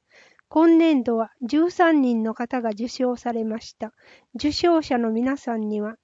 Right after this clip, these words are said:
三島市長から賞状と記念品が贈られました。表彰を受けられた皆さん、順不動、継承略します。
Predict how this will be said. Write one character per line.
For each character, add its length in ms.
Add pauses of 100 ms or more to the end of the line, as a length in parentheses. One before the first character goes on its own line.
(120)
三 120
島 300
市 160
長 280
か 160
ら 160 (480)
賞 320
状 300
と 180
記 140
念 240
品 260
が 160
贈 200
ら 140
れ 120
ま 160
し 160
た。 180 (640)
表 240
彰 220
を 260
受 200
け 40
ら 140
れ 100
た 160
皆 260
さ 200
ん、 160 (420)
順 320
不 160
動、 380
継 220
承 280
略 320
し 220
ま 180
す。 260